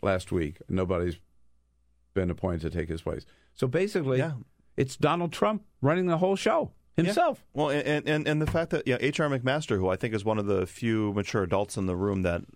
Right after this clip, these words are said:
Speaker 2: people on both sides of the aisle have some faith in,
Speaker 1: Yeah.
Speaker 2: uh, there was serious talk about him leaving.
Speaker 1: Oh, yeah.
Speaker 2: And, and Rex Tillerson,
Speaker 1: Or getting
Speaker 2: say what you will
Speaker 1: booted
Speaker 2: about,
Speaker 1: out.
Speaker 2: yeah, like, like, l-, yeah, leave,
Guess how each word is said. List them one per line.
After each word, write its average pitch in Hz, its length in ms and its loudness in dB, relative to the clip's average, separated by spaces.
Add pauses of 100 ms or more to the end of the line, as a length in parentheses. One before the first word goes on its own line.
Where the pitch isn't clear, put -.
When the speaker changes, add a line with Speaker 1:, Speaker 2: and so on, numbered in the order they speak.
(200)
Speaker 2:
people 110 280 -4
on 92 100 0
both 92 160 0
sides 90 200 -2
of 92 80 -4
the - 60 -2
aisle 92 140 0
have 87 200 -2
some 82 280 -6
faith - 360 -4
in, 90 260 -4 (160)
Speaker 1:
Yeah. 120 220 -2 (240)
Speaker 2:
uh, 117 400 2
there 139 200 2
was 165 200 -2
serious 175 380 0
talk 175 240 0
about 165 160 0
him 262 220 -2
leaving. - 420 -6 (260)
Speaker 1:
Oh, 151 120 0
yeah. 160 340 -2
Speaker 2:
And, 123 320 2
and 131 160 2
Rex 160 200 0
Tillerson, 180 380 0
Speaker 1:
Or 120 180 0
getting 120 220 0
Speaker 2:
say 113 40 2
what 107 140 2
you 104 100 2
will 98 80 0
Speaker 1:
booted 98 140 2
Speaker 2:
about, 92 200 2
Speaker 1:
out. - 60 -4
Speaker 2:
yeah, 151 260 2
like, 92 200 0
like, 98 140 2
l-, 110 520 -8
yeah, 92 200 0
leave, 92 280 0